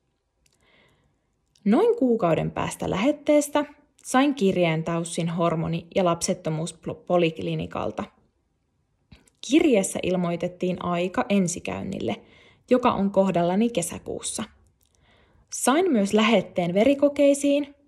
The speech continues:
joihin tuli mennä kuukautisten aikaan. Verikokeissa määritellään munasarjojen toimintaa säätelevien hormonien tasot.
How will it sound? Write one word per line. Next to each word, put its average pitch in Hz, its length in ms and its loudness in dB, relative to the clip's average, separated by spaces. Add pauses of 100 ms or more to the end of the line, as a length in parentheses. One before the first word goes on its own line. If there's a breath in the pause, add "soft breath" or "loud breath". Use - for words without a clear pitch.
joihin 202 260 4
tuli 175 200 0
mennä 175 260 -2
kuukautisten 175 840 -2
aikaan. 160 460 -6 (720 soft breath)
Verikokeissa 185 840 2
määritellään 175 1000 -2 (1400)
munasarjojen 170 760 2
toimintaa 175 580 0
säätelevien 180 640 0
hormonien 185 640 0
tasot. - 440 -12